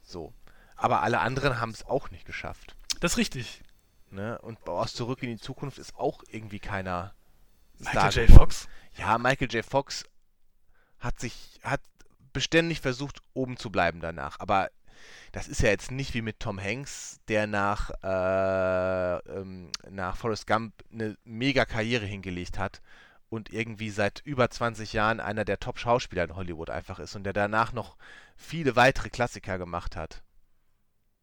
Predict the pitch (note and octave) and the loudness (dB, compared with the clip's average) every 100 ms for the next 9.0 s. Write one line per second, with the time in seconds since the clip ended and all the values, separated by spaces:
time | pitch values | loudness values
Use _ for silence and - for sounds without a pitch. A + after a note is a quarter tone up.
0 | _ _ _ _ _ _ - G#2+ G#2+ G#2 | _ _ _ _ _ _ -10 -6 0 4
1 | A2 A#2+ A#2+ A#2 A2+ A2 A#2+ A2+ A#2 A#2 | 4 4 2 -2 -2 -4 -6 -6 -4 -4
2 | G#2+ G#2+ A2+ G#2+ G#2 G#2 G#2 G#2 G2+ G2 | 0 2 2 -2 -6 -8 -10 -12 -8 -6
3 | G2 G2 G2+ G2+ - _ - - - - | -6 -6 -12 -16 -20 _ -20 -20 -20 -6
4 | G#2 G2 G2+ G2+ D2 F#2 G2 G2+ G2 G#2 | -6 -6 -8 -10 -6 -2 0 -2 -2 -2
5 | G2+ G2+ - G#2 G2+ F#2 F2 G2 F#2+ G2 | 0 0 0 -6 -6 -4 -4 -4 -6 -6
6 | - G2+ F#2+ G2+ G2 F#2+ - - C3 B2 | -6 -6 -4 -4 -6 -8 -8 -2 0 -2
7 | A#2 A2+ B2+ - B2+ A2 G2+ - G2+ G2 | -6 -8 -8 -8 -4 0 0 0 -10 -16
8 | - G2 - - D2+ - D#2+ D#2+ G#2+ - | -8 -8 -8 -10 -12 -12 -14 -14 -16 -18